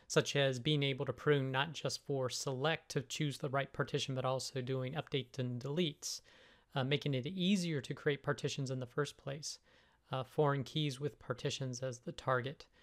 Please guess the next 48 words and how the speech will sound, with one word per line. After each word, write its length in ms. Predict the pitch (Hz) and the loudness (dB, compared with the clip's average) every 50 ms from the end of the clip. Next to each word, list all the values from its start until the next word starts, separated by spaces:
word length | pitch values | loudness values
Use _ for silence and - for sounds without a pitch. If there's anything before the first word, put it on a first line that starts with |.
| - - _ _ _ _ - | -20 -20 _ _ _ _ -6
and 280 | 143 131 127 127 127 127 | -4 -2 -2 -2 -2 -4
a 60 | 123 | -6
concurrent 600 | 117 - - 135 120 - - 165 165 160 165 151 | -4 0 0 0 0 2 2 2 2 2 2 0
detach 540 | - 156 131 - - 147 143 127 - - - | -2 -4 -2 0 0 0 0 0 0 -4 -6
and 100 | - 131 | -4 -6
attach 420 | 127 - - - 135 123 - - - | -6 -4 -2 -2 -2 -2 -4 -8 -12
of 100 | 123 - | -12 -8
partition. 580 | - - 131 117 - - 147 131 - - 147 151 _ _ _ - | -4 -2 -2 -2 -2 -2 -4 -4 -4 -6 -10 -12 _ _ _ 2
And 100 | 151 151 | 4 4
then 120 | 151 143 | 4 4
this 220 | 139 135 120 - - | 2 0 -2 2 4
last 280 | 151 151 143 - - | 4 4 4 4 0
important 340 | 143 127 - 190 196 175 131 | -2 0 2 2 2 2 0
point 180 | - 147 135 135 | -2 -2 -2 -2
is 120 | 131 123 | -2 -6
performance 600 | - - - - - - 165 160 147 143 131 - | -8 -10 -12 -8 -2 0 2 2 2 0 -2 -4
still, 500 | - - - 147 147 147 143 139 135 - _ _ _ _ _ _ _ _ _ _ - | -4 0 2 4 4 4 4 2 0 -4 _ _ _ _ _ _ _ _ _ _ -2
uh, 80 | 139 | -2
requires 560 | 127 120 127 120 - - 139 127 127 123 117 - | 0 0 -2 -4 0 2 2 2 2 0 -4 -4
work. 320 | 135 139 131 127 - - | -2 -2 -2 -4 -6 -8
So 220 | - - - 135 | -6 -2 -2 -2
partitioning 480 | 117 - 156 139 143 151 - - 147 135 | 0 0 0 0 0 0 0 0 -2 -2
by 120 | 131 127 | -2 -2
year 260 | 123 127 139 143 143 135 | -2 -2 0 0 0 0
is 100 | 123 127 | 0 -2
not 160 | 139 135 - | -6 -6 -6
the 80 | - | -8
same 240 | 135 - - 135 127 | -8 -6 -4 -4 -4
thing 200 | 120 - 131 127 | -4 -6 -6 -6
as 60 | 123 | -6
partitioning 640 | 120 - 127 - - 160 156 - - 135 127 127 123 | -8 -10 -10 -6 -6 -4 -4 -4 -4 -4 -4 -4 -4
by 220 | 120 120 123 127 120 | -4 -4 -4 -2 0
hours. 460 | 123 131 127 127 131 143 160 147 - | 2 2 2 0 -2 -6 -6 -8 -8
So 80 | - - | -6 -4
when 140 | 131 131 127 | -4 -4 -2
you 40 | |
get 140 | 127 139 139 | -2 -2 0
a 60 | 131 | 0
lot 160 | 131 131 131 127 | 2 2 0 0
of 80 | 123 | -2
partitions, 680 | - - 127 - - 156 143 - 143 127 127 123 120 - - - _ _ - | -2 -4 -2 0 2 2 2 2 0 -2 -2 -2 -6 -8 -12 -18 _ _ -2
you 100 | 170 151 | -2 -2
can 340 | - - - 156 147 135 127 | -2 -2 -2 0 0 0 -2
still 260 | 120 - - 156 143 | -4 -2 0 0 0
see 220 | 123 - - 143 | 0 -2 -4 -4
some 240 | 127 - - 131 123 | -6 -6 -6 -6 -6
performance 560 | 117 - 123 - - 147 135 135 127 120 117 - - | -8 -10 -8 -2 0 0 0 0 -2 -4 -6 -8 -6
issues, 520 | 208 156 - - - - 156 170 151 - | -6 -4 -4 -4 -6 -8 -8 -10 -10 -12